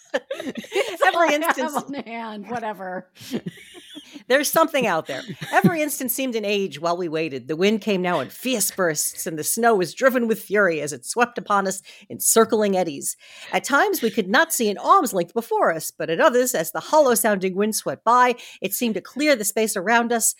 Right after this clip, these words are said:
Speaker 2: so that we could see afar off. We'd of late been so accustomed to watch for sunrise and sunset that we knew with fair accuracy when it would be,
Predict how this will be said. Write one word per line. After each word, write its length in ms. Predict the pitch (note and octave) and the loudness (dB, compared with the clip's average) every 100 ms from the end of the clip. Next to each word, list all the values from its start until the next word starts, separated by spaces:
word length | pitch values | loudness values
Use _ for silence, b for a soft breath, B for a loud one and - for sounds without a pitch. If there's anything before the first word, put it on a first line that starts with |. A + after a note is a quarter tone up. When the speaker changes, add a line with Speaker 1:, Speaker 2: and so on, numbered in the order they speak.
| b | b
Speaker 2:
so 140 | - F3 | -8 -4
that 160 | E3 | -4
we 80 | D3+ | -4
could 160 | - - | -6 -4
see 260 | - G#3 | -4 -2
afar 560 | F3 - D#3 F3 F3 E3+ | -4 -6 -8 -6 -4 -2
off. 400 | E3+ C#3+ C3+ - b b b | -2 -4 -8 -18 b b b
We'd 180 | F4 F4 | 0 0
of 140 | F#3 | 2
late 220 | A3 C4+ | 0 -2
been 140 | - E3 | -4 -4
so 220 | - E4+ | -2 0
accustomed 460 | G3+ B3 C4 G#3+ F#3 | 0 0 0 -2 -4
to 60 | |
watch 240 | F3+ G#3 - | 0 0 0
for 80 | - | -6
sunrise 520 | - G#3 G3 E3 D#3 | -2 -2 0 -2 -4
and 100 | C3 | -6
sunset 500 | - C#4+ A#3+ D#3+ D3 | -4 -2 0 -2 -2
that 140 | - G3 | -6 -4
we 140 | G#3+ | -4
knew 220 | B3 D#4 | 0 2
with 180 | F3 D#3+ | 0 -2
fair 300 | - C4 G3 | -2 0 4
accuracy 580 | G#3+ G#3+ D#3 C#3 - D#3+ | 2 0 -6 -8 -6 -4
when 160 | F#3 | -4
it 80 | F3 | -4
would 160 | C3+ C#3 | -8 -4
be, 320 | G3 D3+ D3+ | -4 -4 -10